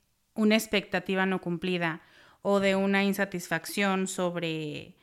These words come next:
pues eso, algo que esperábamos que pasara y no pasó, o algo que ni siquiera veíamos venir y de pronto nos sentimos atacadas.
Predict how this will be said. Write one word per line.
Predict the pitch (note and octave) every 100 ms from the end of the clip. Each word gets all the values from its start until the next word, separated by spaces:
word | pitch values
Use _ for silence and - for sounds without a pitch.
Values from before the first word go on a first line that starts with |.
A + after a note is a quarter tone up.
| _ _ _ _ _ _ _ _ _
pues | A#3+ D#4
eso, | E4 D4 C#4 A#3
algo | B3 C#4
que | B3
esperábamos | A3 G3 F#3+ A3 A3+ G#3+
que | F3+
pasara | F3 F#3 F#3+
y | F#3+
no | F#3 -
pasó, | E3 A3 C4 C#4 - - - - _ _ -
o | G#3 G3+ F#3+ F#3+
algo | G#3 G#3 G#3+
que | G#3
ni | F3+
siquiera | E3+ G#3 A3
veíamos | G3 G3+ G#3 G3
venir | F3+ F#3 G3
y |
de | F#3+
pronto | F3+ F#3 G3
nos | F#3+
sentimos | E3+ E3+ F#3 F#3+
atacadas. | - F3 G#3+ B3 C4